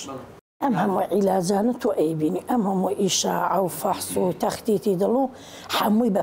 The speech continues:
Speaker 2: پارەیە، شریتی سیدی و هەرچی تۆ ئەیبینی گشتی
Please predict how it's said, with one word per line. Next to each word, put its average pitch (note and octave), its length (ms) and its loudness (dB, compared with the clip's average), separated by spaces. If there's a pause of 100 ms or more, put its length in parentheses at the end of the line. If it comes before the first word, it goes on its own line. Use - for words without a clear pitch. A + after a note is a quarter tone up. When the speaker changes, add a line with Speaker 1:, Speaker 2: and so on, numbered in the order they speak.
Speaker 2:
پارەیە، E3 380 2 (100)
شریتی G3+ 440 2 (140)
سیدی G3 480 2 (100)
و G3 40 0 (560)
هەرچی - 400 0
تۆ - 140 0
ئەیبینی F3 360 2 (100)
گشتی E3+ 240 0